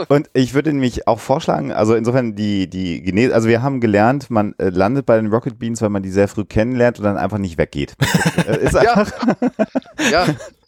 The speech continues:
Speaker 2: Das ist,
Speaker 1: So.
Speaker 2: das ist ein guter Weg. Ob das noch klappt, weiß ich nicht, aber wer, wer weiß, wie lange es den Sender noch geben wird. Also ich hoffe, es geht halt über Jahre hin weiter und es wird's noch, also dass es noch größer wird. Also wir tun ja eigentlich alles dafür, dass das alles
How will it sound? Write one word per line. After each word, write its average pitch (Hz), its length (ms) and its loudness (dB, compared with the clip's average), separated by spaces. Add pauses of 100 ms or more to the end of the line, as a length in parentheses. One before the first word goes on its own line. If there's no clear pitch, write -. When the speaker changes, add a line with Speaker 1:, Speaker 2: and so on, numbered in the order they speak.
(260)
Speaker 2:
Das 151 180 0
ist, 170 100 0
Speaker 1:
So. 143 260 0
Speaker 2:
das 156 160 0
ist 170 100 0
ein 165 80 -4
guter 202 240 2
Weg. 170 500 -2
Ob - 160 -6
das - 240 0
noch 185 200 -4
klappt, 196 420 -2
weiß 170 240 2
ich 202 100 -10
nicht, 202 200 -4
aber 160 140 2
wer, 160 300 0
wer 131 140 0
weiß, 156 260 0
wie 117 60 -10
lange 147 280 0
es - 120 -14
den 139 160 -4
Sender 143 240 0
noch 139 140 -2
geben 165 220 0
wird. 131 180 0
Also 110 100 -4
ich 110 140 -4
hoffe, 135 160 0
es - 100 -6
geht 139 220 0
halt 127 220 0 (460)
über 131 140 4
Jahre 139 320 2
hin 135 140 -2
weiter 139 320 0
und 120 100 -6
es - 100 -10
wird's 123 220 -10
noch, 117 220 -4
also 117 120 -2
dass 117 120 2
es - 80 -6
noch 113 100 -2
größer 151 380 2
wird. 117 200 -2
Also 113 200 -6
wir 110 80 -4
tun 139 180 -2
ja 127 140 4
eigentlich 120 240 -2
alles 127 240 -2
dafür, 127 420 2 (760)
dass - 280 0
das 120 200 0
alles 123 340 0